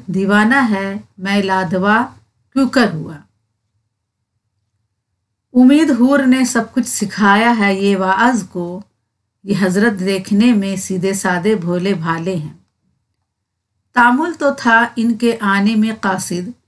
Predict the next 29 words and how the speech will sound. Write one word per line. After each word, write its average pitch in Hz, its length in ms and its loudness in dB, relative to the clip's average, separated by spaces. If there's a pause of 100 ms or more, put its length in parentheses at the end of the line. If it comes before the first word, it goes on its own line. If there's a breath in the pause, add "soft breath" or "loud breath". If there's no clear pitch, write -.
(280)
मगर 190 320 0
ये 233 220 2
बता 190 440 -2
तर्ज 196 360 -2
इनकार 190 560 -4
क्या 196 280 -2
थी। - 260 -20 (1120)
ज़ाहिर 254 420 2
इन 370 180 0
इशार 311 340 2
पर 302 260 -6 (140)
तकलीद 220 400 -2
का 220 160 0
अंसर 190 380 -2
गालिब 175 340 -2
है। 151 220 -12 (640)
ये 220 140 4
तकलीद 247 440 0
सिर्फ 254 320 -2
मौजू, 196 500 0
तरीक़ा 196 480 -4
इजहार 202 480 2
और 190 260 -4
ख्याल 185 420 -2 (520)
बंदे 214 340 4
ही 294 340 2
में 220 280 2
नहीं 202 360 2
बल्कि 185 380 -2